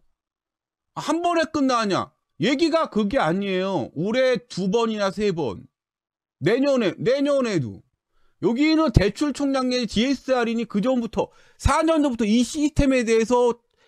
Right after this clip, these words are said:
책을 내고 공부하고 같이 모이고 토론하고 그러면서 사실이 무언지 같이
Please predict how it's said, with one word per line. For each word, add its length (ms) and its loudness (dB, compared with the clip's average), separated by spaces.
책을 420 2
내고 380 0
공부하고 920 0
같이 460 -2
모이고 480 0
토론하고 720 0
그러면서 360 -2
사실이 480 0
무언지 420 0
같이 720 0